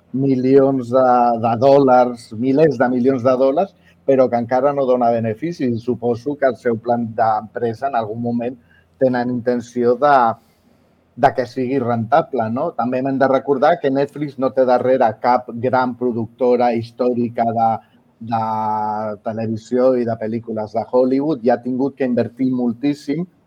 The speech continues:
per tenir un catàleg epica-, equiparable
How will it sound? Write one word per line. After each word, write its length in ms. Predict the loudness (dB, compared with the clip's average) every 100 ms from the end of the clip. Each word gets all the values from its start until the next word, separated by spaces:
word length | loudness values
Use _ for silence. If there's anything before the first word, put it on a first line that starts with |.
| _ _
per 140 | 0 0
tenir 360 | -2 -2 0 -2
un 100 | -2
catàleg 680 | -2 0 0 0 0 -2 -2
epica-, 460 | -4 -6 -6 -6
equiparable 960 | -2 -4 -6 -6 -2 -2 -4 -2 -2